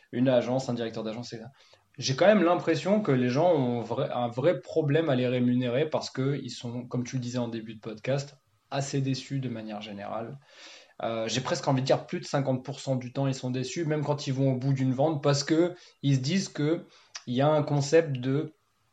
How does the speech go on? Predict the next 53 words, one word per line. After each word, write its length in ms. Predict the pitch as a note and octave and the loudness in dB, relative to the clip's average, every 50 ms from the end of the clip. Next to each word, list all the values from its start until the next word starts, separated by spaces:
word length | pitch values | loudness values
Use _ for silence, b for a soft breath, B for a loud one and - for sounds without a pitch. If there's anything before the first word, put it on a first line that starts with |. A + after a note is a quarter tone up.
| _ - - - - - | _ -20 -20 -16 -12 -6
je 40 | |
sais 60 | - - | 0 2
pas 100 | D#3+ D3 | 2 2
si 60 | D3+ | 2
tu 100 | - C#3 | 0 0
connais, 340 | D3+ C#3+ C#3 D3 D#3+ E3 D3+ | 2 4 6 6 4 4 4
le 240 | B2+ B2 A#2 - - | 2 0 0 0 2
over 300 | E3 E3+ D3+ E3 E3 D3+ | 2 2 4 6 4 4
delivery 580 | C#3+ C3+ C3+ C3+ C#3+ D#3 D3 D#3+ F3 F#3 E3+ - C3 | 6 4 4 4 4 4 2 0 0 0 -2 -2 -2
and 200 | B2+ B2 B2 A#2+ | -2 0 0 0
the 160 | B2 B2 - - | -2 -2 -2 0
under 320 | C#3 C#3 C#3 C3+ C3+ C3 | 2 4 4 4 2 0
delivery. 540 | B2+ C3 B2+ C3 C#3+ C#3 D3+ F3 F#3+ F#3+ B B B B B B | 0 0 0 0 0 0 0 0 -2 -4 B B B B B B
Et 80 | B2 | -4
j'ai 160 | A2+ - C#3 | 0 2 4
l'impression 500 | C#3 D#3 F3+ F3+ - F#3 F3 - - F3+ | 4 4 4 4 2 0 0 0 -2 -4
que, 80 | D3 C#3 | -2 -2
tu 120 | C3+ D#3+ | 0 0
vois, 80 | F#3 F#3 | 0 0
ce 40 | - | 0
que 80 | - | 0
tu 140 | D#3 C3+ - | -4 -4 -4
disais 240 | E3+ E3+ F#3 F3+ - | -4 -2 -2 0 0
tout 80 | - C#3 | 2 4
à 40 | |
l'heure, 160 | D#3 F#3 F3+ - | 4 4 4 2
par 120 | C3 B2 | 2 0
exemple, 300 | A#2+ B2 D#3 E3+ D#3+ C#3+ - | 2 2 0 -2 -2 -4 -4
pour 160 | B2+ A#2 A#2+ | -2 0 0
imaginer, 360 | A#2+ A#2+ B2+ A#2+ B2 C#3 C3+ B2+ B2 B2 - C#2 - - | 2 2 2 2 2 2 2 2 2 0 -2 -6 -10 -14
i-, 300 | - - - A#2+ - - | -14 -12 -10 -10 -8 -6
imager 340 | B2 B2 B2 B2 A#2+ C3+ C3+ | -2 0 0 0 0 -2 -4
ce 80 | - | -4
que 120 | - - A#2+ | -6 -8 -8
je 80 | A2+ | -8
veux 120 | G#2+ A#2+ A#2 | -8 -8 -4
dire, 220 | B2 D3 - - - B B B B B B B B B - | -2 -2 -2 -2 -6 B B B B B B B B B -2
tu 120 | - C#3+ | 2 4
as 80 | C#3 C3+ | 4 6
parlé 400 | C#3 D3+ C#3 D3 D#3 F3+ F#3+ D#3+ | 6 6 6 6 6 4 4 4
de, 160 | C#3 C#3 D3 D#3 E3+ D#3+ - - | 2 2 2 2 2 2 0 0
euh, 460 | A#2+ A#2+ A#2 A#2 A#2 A#2 A2+ A2+ A2+ A2 A2 A2 A2 G#2+ A2 C#3+ C#3+ C3+ - - - - _ _ - | 0 0 2 0 0 -2 -2 -4 -4 -6 -8 -12 -12 -14 -14 -14 -14 -14 -16 -16 -20 -20 _ _ -4
nous, 280 | C#3+ D3+ F3+ G3+ G3+ G3+ - | 0 2 4 4 2 2 0
on, 380 | C3+ C3+ C3 B2+ B2+ B2+ - - | -2 -2 0 -2 -2 -4 -4 -2
on 140 | A#2+ B2 B2+ | -2 0 2
a 60 | C#3 | 2
un 180 | C3+ C3+ B2+ B2 | 2 2 0 0
vendeur 560 | A#2+ B2+ B2+ A#2+ C3 C3+ C3+ A#2+ - - - - | 0 0 0 2 2 2 2 0 -2 -6 -14 -14
qui 200 | - - B2 A2+ | -10 -8 -8 -6
veut, 360 | A2+ B2 B2 B2 A#2+ - - - | -4 -4 -2 -2 -2 -4 -6 -8
euh, 160 | G2+ G#2 G#2+ | -10 -10 -10
trois 340 | G#2+ - - - C#3+ D3 C#3 | -12 -10 -2 0 2 2 2
services 680 | - C3 A2 G#2+ G#2+ B2+ D3 - - - - - _ | 2 0 -2 -2 -2 -6 -8 -8 -10 -14 -16 -18 _